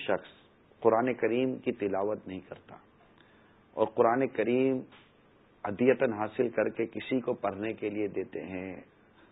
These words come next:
تحفے میں دیتے ہیں، ہدیتاً دیتے ہیں، مسجد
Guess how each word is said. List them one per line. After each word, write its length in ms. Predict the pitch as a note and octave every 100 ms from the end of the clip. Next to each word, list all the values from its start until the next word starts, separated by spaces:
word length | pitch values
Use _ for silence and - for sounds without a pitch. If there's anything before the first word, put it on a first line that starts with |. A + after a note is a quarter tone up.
| _
تحفے 260 | G#2+ G#2+ A#2+ A2
میں 80 |
دیتے 360 | F#2+ G2 - G2
ہیں، 260 | F#2+ F#2 E2+ - - - - -
ہدیتاً 540 | G#2+ G#2 A2+ G#2+ A#2+ G#2+
دیتے 280 | G2+ - F#2+
ہیں، 280 | F#2 F#2 F2+ -
مسجد 460 | A2 - - C3